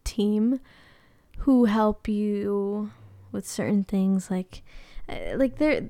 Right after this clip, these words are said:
they're not, like, professionals, but you guys kinda grow together. Like, for example, Niga Higa, Ryan Higa and his crew,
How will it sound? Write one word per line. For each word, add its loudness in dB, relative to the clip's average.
they're 2
not, 2
like, 0
professionals, -2
but -2
you 0
guys 4
kinda 4
grow 4
together. 0
Like, 4
for 2
example, 6
Niga 8
Higa, 2
Ryan 6
Higa 4
and 4
his 0
crew, 2